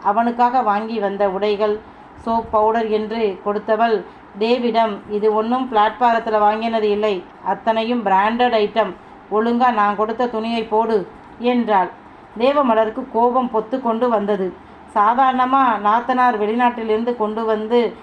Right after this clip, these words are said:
அவளுக்கு ஏதாவது கொடுத்திருந்தா வேண்டாம் என்று மறுத்திருப்பாள். இவர் கொடுத்தது அண்ணன் மகனுக்கு. பொதுவா உறவினர்கள் பிறந்த குழந்தையை பார்க்க வரும்போது இந்த மாதிரி வாங்கி வருவது வழக்கம்.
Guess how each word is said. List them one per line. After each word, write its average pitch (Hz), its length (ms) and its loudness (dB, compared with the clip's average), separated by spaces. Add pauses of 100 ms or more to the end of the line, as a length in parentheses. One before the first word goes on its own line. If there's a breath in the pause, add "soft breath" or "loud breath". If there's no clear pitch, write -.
(200 loud breath)
அவளுக்கு 226 500 0 (260)
ஏதாவது 226 580 2
கொடுத்திருந்தா 220 600 0 (160)
வேண்டாம் 240 440 0
என்று 220 280 -4
மறுத்திருப்பாள். 233 720 0 (400 loud breath)
இவர் 269 300 0
கொடுத்தது 262 480 0
அண்ணன் 240 400 0
மகனுக்கு. 214 520 -2 (460 loud breath)
பொதுவா 269 320 2
உறவினர்கள் 247 800 0
பிறந்த 262 300 -2
குழந்தையை 233 420 -2
பார்க்க 226 400 0
வரும்போது 220 500 -2
இந்த 233 200 -2
மாதிரி 233 300 0
வாங்கி 233 340 -2
வருவது 220 340 -2
வழக்கம். 226 500 -2